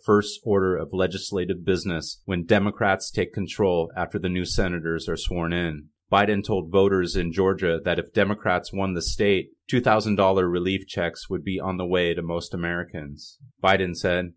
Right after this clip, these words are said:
"Election will put an end to the block in Washington. That two thousand dollar stimulus check,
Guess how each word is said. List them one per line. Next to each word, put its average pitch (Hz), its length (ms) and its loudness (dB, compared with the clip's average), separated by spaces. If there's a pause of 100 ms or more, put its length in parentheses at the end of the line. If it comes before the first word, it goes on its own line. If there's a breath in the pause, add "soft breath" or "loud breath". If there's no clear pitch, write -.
"Election 104 560 2
will 95 120 0
put 110 320 4
an 98 180 -4
end 98 420 0
to - 80 -10
the 92 120 0
block 92 420 2
in 85 160 -2
Washington. 87 840 -2 (140)
That 107 240 2
two 117 140 0
thousand 104 380 2
dollar 98 280 4
stimulus 104 540 -2
check, 107 300 -2